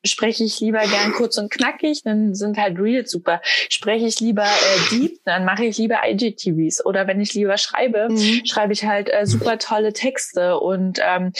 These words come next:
Speaker 1: pimp mein Design halt einfach super und, äh, gehe in die Richtung. Also das ist, eigentlich ist es schön, weil es gibt uns, niemand sagt, man muss alles machen und wir selber machen ja auch nicht
Speaker 2: Richtig.
Speaker 1: alles, sondern, ähm, wir können uns genau da ausleben, wo es uns, äh, richtig Spaß macht. Und ich glaub, so kann
Speaker 2: Ja.
Speaker 1: jeder sein Medium finden,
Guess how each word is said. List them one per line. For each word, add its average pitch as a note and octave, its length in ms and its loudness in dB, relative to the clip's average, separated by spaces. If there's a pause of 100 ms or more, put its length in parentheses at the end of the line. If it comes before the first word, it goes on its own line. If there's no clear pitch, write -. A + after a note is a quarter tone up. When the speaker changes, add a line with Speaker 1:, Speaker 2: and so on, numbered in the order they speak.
(280)
Speaker 1:
pimp A#3+ 300 0
mein G3+ 200 2
Design G3 640 0
halt D#3+ 240 0
einfach F3 420 0
super F#3 540 0
und, F3 300 -2 (260)
äh, G3+ 100 2
gehe G#3+ 140 0
in G3+ 120 0
die A#3 140 0
Richtung. G3 380 0
Also F3+ 220 0
das G3 200 -2
ist, F#3 260 0 (220)
eigentlich B3 280 2
ist A#3+ 140 -4
es G3+ 140 -2
schön, B3+ 220 2
weil G3+ 100 2
es G3+ 140 -4
gibt - 180 -4
uns, G#3 240 0 (260)
niemand A3 380 2
sagt, G#3 240 -2
man F#3 140 2
muss F3+ 140 0
alles F3 280 0
machen G3+ 280 0
und E3+ 340 0
wir F3+ 140 0
selber E3+ 260 2
machen G3 280 -2
ja E3+ 140 2
auch - 200 -2
nicht F#3+ 180 2
Speaker 2:
Richtig. A3 220 2
Speaker 1:
alles, G#3 160 2
sondern, F#3 420 0 (400)
ähm, G3 160 2
wir G3 80 2
können A3 180 0
uns A3 160 -2
genau G3 300 2
da G#3 180 2
ausleben, F#3+ 640 0
wo F3+ 140 2
es F#3 160 -2
uns, F#3 340 0
äh, F#3 100 0
richtig F3+ 360 -2
Spaß G#3+ 340 -2
macht. F3+ 240 -2
Und F#3 160 0
ich - 80 -4
glaub, F#3 240 -2
so G3 120 0
kann A#3 120 0
Speaker 2:
Ja. A3 120 2
Speaker 1:
jeder G3 240 2
sein G3 240 2
Medium G3+ 380 0
finden, G3+ 600 0